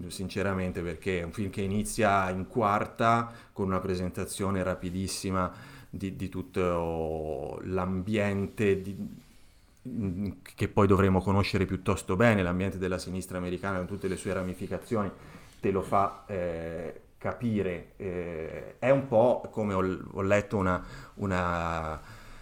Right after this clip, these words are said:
una recensione che diceva che era una specie di giro turistico ne-, nella sinistra di que-, di quegli anni, ed è vero, cioè a sinistra abbiamo questi, invece se guardate di qua abbiamo questi,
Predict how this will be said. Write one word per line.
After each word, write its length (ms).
una 120
recensione 480
che 80
diceva 380
che 80
era 80
una 80
specie 280
di 100
giro 260
turistico 840
ne-, 300
nella 600
sinistra 540
di 100
que-, 540
di 100
quegli 340
anni, 380
ed 100
è 100
vero, 420
cioè 240
a 120
sinistra 500
abbiamo 720
questi, 420
invece 260
se 140
guardate 420
di 100
qua 240
abbiamo 360
questi, 540